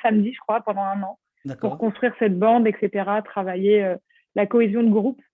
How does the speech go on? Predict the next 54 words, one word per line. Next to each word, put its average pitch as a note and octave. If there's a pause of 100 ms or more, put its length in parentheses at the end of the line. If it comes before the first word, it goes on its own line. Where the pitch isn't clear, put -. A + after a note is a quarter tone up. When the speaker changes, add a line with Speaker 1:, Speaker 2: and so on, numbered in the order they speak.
(140)
Speaker 2:
Tous C4+
avaient F#3+
une G3
idée G#3+
de F#3+
ce -
qu'étaient G3+
les F3+
N D#3+
T E3+ (140)
M A#3 (120)
ou, E3+
euh, C#3+ (280)
ou C#3+
pas ? F3+
Speaker 1:
Non. F3+ (300)
Speaker 2:
Non. D3 (460)
Speaker 1:
Non, G#3
tu G#3
sais, C#4+
quand A3
j'ai G3+
fait A3+
le G#3+
casting, A#3+
je A3+
me G3+
suis G3+
pris G#3
ça A#3+
dans A3
les G3+
dents. F#3 (200)
Je -
pense C#4
que A#3+ (200)
ceux C#4+
qui C#4
ont B3+
trente B3+
ans, C4+ (1300)
ils A3+
connaissent B3
N G#3+
T G#3
M. F#3+ (1200)
Tu A#3
descends B3
en B3+
dessous A#3+
de G#3
vingt-cinq A#3+
ans, B3+
c'est G3+